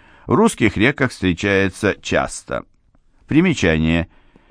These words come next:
Белоглазка водится также в реках, впадающих в Каспийское и Аральское моря. Она отличается очень ранним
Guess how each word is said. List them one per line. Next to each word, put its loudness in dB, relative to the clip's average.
Белоглазка 2
водится 0
также 0
в 0
реках, -2
впадающих -2
в -20
Каспийское 0
и -4
Аральское 0
моря. -2
Она 4
отличается 0
очень 2
ранним 4